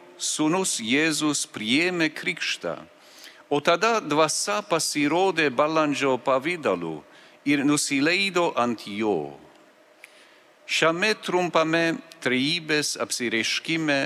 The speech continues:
per tikėjimą galime suprasti,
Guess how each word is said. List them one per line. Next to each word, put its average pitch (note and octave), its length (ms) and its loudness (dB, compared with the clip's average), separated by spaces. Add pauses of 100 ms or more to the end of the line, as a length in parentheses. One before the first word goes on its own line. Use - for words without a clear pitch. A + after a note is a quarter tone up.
(140)
per C3 240 0
tikėjimą D#3+ 680 -2
galime B2 460 2
suprasti, C3 880 -4